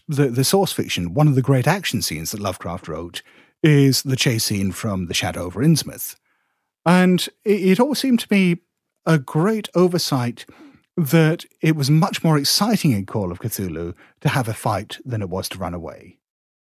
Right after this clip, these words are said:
But the new rules cover, uh, foot chases, vehicle chases,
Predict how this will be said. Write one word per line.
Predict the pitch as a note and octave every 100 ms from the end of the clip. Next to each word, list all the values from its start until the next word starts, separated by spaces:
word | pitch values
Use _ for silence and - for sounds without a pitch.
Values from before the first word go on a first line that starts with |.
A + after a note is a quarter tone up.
| D#3
But | F3 E3
the |
new | A#3+ B3+
rules | G3+ G3+ E3
cover, | - F3 E3 D#3 D3+ -
uh, | D3+ C#3 A#2
foot | - F3+
chases, | - E3 D#3 D#3 C3+
vehicle | C3+ D#3 - C#3+
chases, | - D#3 C#3+ B2+ C3+ C3+ C#3 C3 -